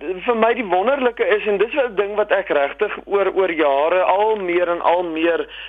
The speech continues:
eh, leer. Ons is al agter die groot getalle aan. Ons wil hê die massas moet elke keer opdaag. En dan sien ons net die hartsveranderinge by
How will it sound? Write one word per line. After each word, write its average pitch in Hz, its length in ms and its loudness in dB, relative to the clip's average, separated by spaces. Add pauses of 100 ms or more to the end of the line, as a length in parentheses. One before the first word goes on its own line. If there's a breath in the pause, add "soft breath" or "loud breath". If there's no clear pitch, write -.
(140 loud breath)
eh, 139 220 0
leer. 139 600 -2 (300 loud breath)
Ons 294 180 0
is 370 140 0
al 285 200 2
agter 226 280 -4
die 196 140 -2
groot 165 260 0
getalle 131 460 -2
aan. 107 240 -2
Ons 226 360 0
wil 233 140 0
hê 190 140 2
die 190 120 0
massas 151 500 0
moet 156 200 -10
elke 147 300 0
keer 151 240 -6
opdaag. 131 560 -4 (340 loud breath)
En 208 100 2
dan 214 120 2
sien 277 240 -4
ons 269 160 0
net 285 120 -2
die 262 100 2
hartsveranderinge 156 960 0
by 143 300 0